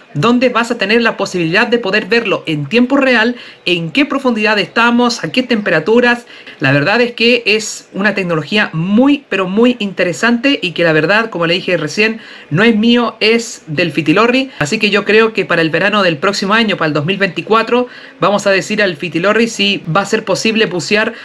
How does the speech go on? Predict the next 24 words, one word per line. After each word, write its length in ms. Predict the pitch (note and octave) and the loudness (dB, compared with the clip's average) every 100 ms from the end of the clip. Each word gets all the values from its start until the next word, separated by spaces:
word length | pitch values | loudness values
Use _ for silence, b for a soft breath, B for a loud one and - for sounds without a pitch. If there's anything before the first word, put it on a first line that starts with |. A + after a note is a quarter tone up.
| B - | B 0
con 240 | E3+ E3+ | 0 2
este 320 | C#4 D4 C4+ A#3+ | 0 0 2 0
Apple 220 | A#3 G#3+ | 0 -2
Watch 320 | G3 G#3 - | 0 -2 0
Ultra, 380 | C4 A#3+ - G3 | 0 0 0 -2
porque 220 | F#3+ E3 | -2 -4
como 200 | D#3+ D#3 | -2 0
resiste 440 | D3 C#3+ A#3 A#3 G3+ | 0 2 0 2 0
a 80 | F3+ | 2
cuarenta 340 | F#3 A3 A3 | 0 0 0
metros 240 | A3 A3 | 0 2
bajo 160 | G#3+ G#3+ | 2 2
el 100 | A3+ | 2
agua, 300 | A#3+ B3 A#3+ - | 2 2 0 -2
vamos 260 | G#3 G#3 | -2 -2
a 60 | G3 | -2
tener 180 | G3+ G#3 | 0 0
la 100 | G3+ | -2
posibilidad 480 | F#3+ F3 E3+ G3+ | -4 -2 0 0
de 100 | G3+ | 0
poder 260 | - F3+ F3 | 0 0 2
ver 160 | G3 F3+ | 0 0
los 180 | D3+ | 0
datos 440 | C#3 B3 C#4+ C#4 | 0 2 0 0